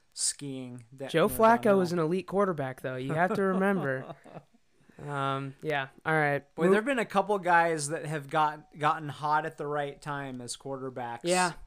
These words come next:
Speaker 1: You know, Flacco. Um, oh gosh, the, the guy for the Bears now.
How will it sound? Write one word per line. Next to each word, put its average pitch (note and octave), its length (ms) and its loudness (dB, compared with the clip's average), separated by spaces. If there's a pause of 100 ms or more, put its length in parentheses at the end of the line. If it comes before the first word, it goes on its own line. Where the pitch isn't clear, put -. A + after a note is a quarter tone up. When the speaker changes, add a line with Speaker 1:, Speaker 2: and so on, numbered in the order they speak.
Speaker 1:
You C#3 160 -10
know, B2 200 -10 (180)
Flacco. C#3 720 -4 (600)
Um, C3 760 -6 (140)
oh C#3+ 200 -8
gosh, A#2+ 480 -10
the, C#3 140 -10
the C3 200 -12
guy C3 200 -4
for C#3 140 -12
the B2+ 80 -8
Bears B2+ 480 -8
now. B2 420 -10